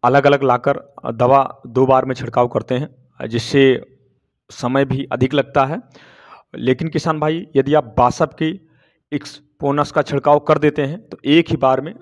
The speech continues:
दोनों प्रकार के कीट का नियंत्रण हो जाता है। किसान भाइयों, यदि इसकी मात्रा की बात करते हैं, तो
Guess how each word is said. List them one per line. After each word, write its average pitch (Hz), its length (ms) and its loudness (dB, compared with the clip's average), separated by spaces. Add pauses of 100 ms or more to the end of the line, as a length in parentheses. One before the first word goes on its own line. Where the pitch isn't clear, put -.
(200)
दोनों 131 260 2
प्रकार 131 340 -2
के 139 120 -10
कीट 127 220 -10
का - 500 -4 (200)
नियंत्रण 120 480 0
हो 139 260 -2
जाता 135 260 2
है। 151 140 -6 (720)
किसान 160 280 -4
भाइयों, 165 260 -4
यदि 139 160 0
इसकी 170 200 -8
मात्रा 113 460 -4
की 156 140 -6
बात 143 200 0
करते 135 220 -2
हैं, 123 120 -6
तो - 200 -12